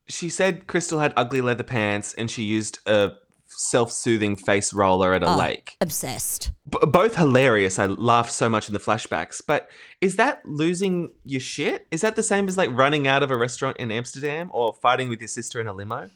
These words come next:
Speaker 2: Yeah.
Speaker 1: Like, who, where does Kyle get off? She just expected to just say that
Speaker 2: Mm.
Speaker 1: and get away with saying that.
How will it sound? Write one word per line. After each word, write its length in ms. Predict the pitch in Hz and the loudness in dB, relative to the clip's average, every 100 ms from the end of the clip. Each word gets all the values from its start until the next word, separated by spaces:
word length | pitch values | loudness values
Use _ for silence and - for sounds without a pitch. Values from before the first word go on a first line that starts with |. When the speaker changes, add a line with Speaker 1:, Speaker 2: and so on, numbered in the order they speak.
| _ _ | _ _
Speaker 2:
Yeah. 580 | 247 240 240 233 220 220 - _ - | -6 -2 0 0 0 -2 -8 _ -2
Speaker 1:
Like, 140 | 185 | 2
who, 180 | 240 339 | 4 4
where 140 | 285 440 | 4 4
does 140 | 453 | 2
Kyle 400 | - 131 147 220 | 2 4 4 4
get 140 | 170 | 2
off? 180 | 123 98 - - | 0 0 -8 -20
She 300 | - 226 269 | -10 -6 -4
just 200 | 294 - | -6 -8
expected 540 | 208 - 143 139 - 117 | -12 -8 -6 -6 -8 -8
to 100 | 101 | -8
just 180 | 101 - | -10 -6
say 320 | - 123 131 | 0 2 2
that 480 | 110 71 71 185 - | 2 -2 -6 -6 -2
Speaker 2:
Mm. 260 | 208 170 | 0 2
Speaker 1:
and 120 | 123 120 | 2 2
get 160 | 120 | 4
away 320 | 110 107 113 | 4 4 4
with 180 | 117 110 | 2 0
saying 380 | - 95 87 87 | -2 0 0 -2
that. 340 | 80 78 - | -4 -4 -6